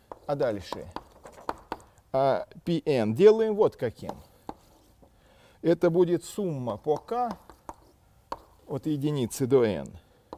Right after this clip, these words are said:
Значит, вот от чего. Берем вот такие вот разности, так,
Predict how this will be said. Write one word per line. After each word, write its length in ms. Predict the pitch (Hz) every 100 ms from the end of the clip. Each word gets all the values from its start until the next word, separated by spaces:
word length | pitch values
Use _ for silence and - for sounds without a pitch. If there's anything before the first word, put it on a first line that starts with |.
| - _ _ - - _ - _ -
Значит, 300 | 123 147 - -
вот 320 | 147 214 - - -
от 180 | 156 -
чего. 540 | - 185 143 92 82 - - _ _ _ - _ - - _ _ _ _ - - _
Берем 400 | 123 160 170 160
вот 140 | 151 -
такие 380 | 151 - 165
вот 180 | 151 151
разности, 760 | 190 254 196 120 104 - 87 85 - _ _ _ _ _ _ _ _ _ _
так, 300 | - 180 -